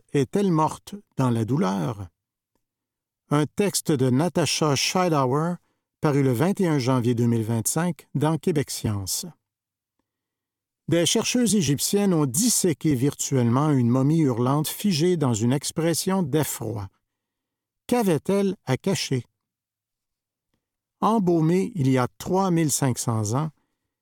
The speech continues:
la momie C I T huit fait partie de ces momies hurlantes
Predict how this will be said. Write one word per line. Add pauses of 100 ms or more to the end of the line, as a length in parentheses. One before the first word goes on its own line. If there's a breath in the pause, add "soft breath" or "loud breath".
(200)
la
momie
C (140)
I
T
huit
fait
partie
de
ces
momies
hurlantes